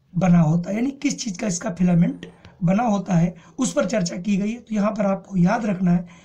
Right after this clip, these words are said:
filament सदैव टंगस्टन का बनाया जाता है, और टंगस्टन का गलनांक जो है पैंतीस सौ डिग्री सेंटीग्रेड होता है, इसलिए इसे बनाया जाता है। और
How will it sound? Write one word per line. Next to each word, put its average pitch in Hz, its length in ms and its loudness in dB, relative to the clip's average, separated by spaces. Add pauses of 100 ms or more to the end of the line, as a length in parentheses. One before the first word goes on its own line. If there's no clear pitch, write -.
(180)
filament 240 540 -4 (280)
सदैव 196 380 0 (100)
टंगस्टन 185 540 2
का 190 260 -8 (340)
बनाया 170 500 2 (340)
जाता 170 380 -2
है, 160 220 -14 (360)
और 175 140 -8
टंगस्टन 214 560 -2 (1160)
का 220 120 -4
गलनांक 190 440 2
जो 190 100 2
है 185 140 2
पैंतीस 226 420 -4
सौ 226 80 -6
डिग्री 180 260 2
सेंटीग्रेड 180 580 -2
होता 180 280 -4
है, 311 100 -6
इसलिए 180 460 0 (420)
इसे 214 360 -4 (300)
बनाया 180 340 -4
जाता 208 280 -4
है। 190 120 -6
और 220 220 -6